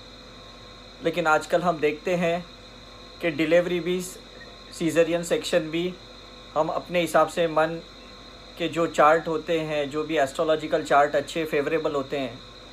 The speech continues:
उसमें हम सजेस्ट करते हैं डॉक्टर को। मैंने काफ़ी सी सेक्शंस किए हैं पेशेंट्स के।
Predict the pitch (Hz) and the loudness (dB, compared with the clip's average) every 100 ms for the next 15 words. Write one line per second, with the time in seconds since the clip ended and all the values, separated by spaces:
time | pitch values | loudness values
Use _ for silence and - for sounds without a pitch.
0 | - - - 165 175 175 165 160 160 139 | -20 -12 -8 -6 -2 0 0 0 0 0
1 | 156 - 147 143 143 135 131 131 139 127 | -2 0 -2 0 -2 0 0 0 -2 -2
2 | 123 120 - - 143 143 143 143 160 165 | -6 -6 -10 -8 -6 2 2 2 -2 -4
3 | 151 151 - 160 143 - 139 147 147 139 | -4 -4 -4 -8 -8 -8 -4 -4 -4 -8
4 | - - - - - 190 151 131 - 143 | -14 -20 -20 -6 -2 0 -2 -6 -8 -10